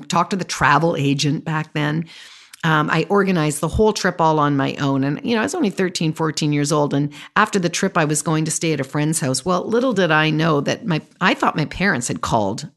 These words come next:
the friend's house to tell them I was coming. Of all the, I, I was so busy doing the, the trip to the conference that I d-, didn't think, I thought my parents had organized the visit after. So when they didn't pick me up at the bus depot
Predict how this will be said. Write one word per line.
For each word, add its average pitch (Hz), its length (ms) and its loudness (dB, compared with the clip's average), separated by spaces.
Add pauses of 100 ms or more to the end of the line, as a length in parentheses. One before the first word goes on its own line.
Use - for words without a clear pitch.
the 151 120 -4
friend's 131 360 0
house 104 360 -2
to 143 100 -2
tell 131 180 0
them 123 160 0
I 110 80 0
was 101 200 -4
coming. 107 340 -2
Of 165 80 0
all 226 160 4
the, 240 120 0
I, 226 220 0
I 226 80 4
was 247 160 0
so 254 140 2
busy 190 320 2
doing 160 300 2
the, 139 160 0 (340)
the 147 120 -8 (140)
trip - 260 -2
to 147 100 -4
the 135 60 -2
conference 170 540 2
that 147 120 -2
I 143 100 2
d-, - 340 -12
didn't 170 440 -2
think, 240 260 0
I 170 60 0
thought 175 180 -4
my 175 80 -2
parents 311 400 -4
had 180 100 -4
organized 135 560 -2
the 131 80 -6
visit 135 300 -2
after. 151 420 2 (540)
So 165 480 2 (160)
when 185 160 2
they 175 100 4
didn't 220 320 0
pick - 180 -4
me 170 140 0
up 170 120 -4
at 160 100 -6
the 151 60 -6
bus 202 280 0
depot 139 480 -2